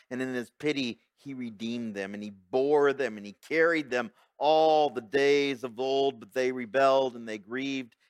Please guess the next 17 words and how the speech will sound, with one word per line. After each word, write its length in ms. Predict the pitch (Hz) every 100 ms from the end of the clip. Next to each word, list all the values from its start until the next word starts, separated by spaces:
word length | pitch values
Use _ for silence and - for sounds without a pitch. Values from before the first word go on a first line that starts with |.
| _
his 140 | 117
Holy 260 | 104 120 117
Spirit. 560 | - - 120 117 117 -
So 140 | 110
he 100 | 107
turned 400 | - - 135 139
himself 460 | 135 117 127 123 120
against 400 | 113 143 151 -
them 300 | 143 143 131 _ _ _
as 240 | - 110 107
an 140 | 120
enemy, 580 | 143 151 147 139 135 131 - _ _ _ _ _ _ _ _ _ _ _ _ _ _ _ _
and 140 | 98
he 100 | 98
fought 680 | 92 - 127 127 127 - - - - - _ _ _ _ _ _ _ _ -
against 560 | 107 104 107 107 -
them." 400 | 90 92 92 98